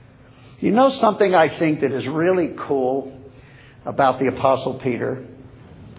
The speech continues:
He was by trade a fisherman. A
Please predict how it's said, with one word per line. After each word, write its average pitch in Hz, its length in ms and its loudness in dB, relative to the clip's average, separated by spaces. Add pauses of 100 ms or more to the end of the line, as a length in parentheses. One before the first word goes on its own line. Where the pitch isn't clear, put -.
(480)
He 196 160 0
was 254 520 4
by 160 220 4
trade 113 760 0 (360)
a - 260 4
fisherman. 98 600 -4 (1400)
A 180 120 4